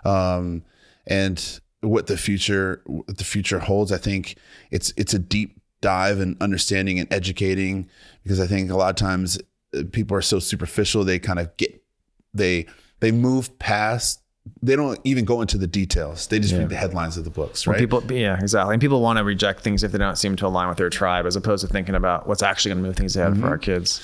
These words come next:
Speaker 1: So I think that's, I think that's one. You know, I'm on the board of Outside Interactive. We own Outside Magazine, and we own,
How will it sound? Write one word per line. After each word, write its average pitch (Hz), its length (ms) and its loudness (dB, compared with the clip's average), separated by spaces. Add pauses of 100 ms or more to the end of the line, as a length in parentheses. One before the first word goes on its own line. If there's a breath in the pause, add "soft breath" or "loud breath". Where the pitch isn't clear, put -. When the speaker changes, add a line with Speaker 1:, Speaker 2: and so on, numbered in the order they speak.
Speaker 1:
So - 100 0
I 135 60 4
think 143 160 0
that's, 147 220 -2
I 127 120 0
think 175 140 0
that's 156 180 2
one. 113 440 0 (280 loud breath)
You 120 100 2
know, 107 60 4
I'm 117 120 2
on 123 100 2
the 107 60 2
board 107 360 4
of 92 240 0 (120)
Outside 98 580 2
Interactive. 92 920 0
We 90 460 0
own 90 220 0
Outside 87 400 0
Magazine, 87 640 -2
and 82 240 -4 (400 loud breath)
we 95 160 2
own, 90 580 -2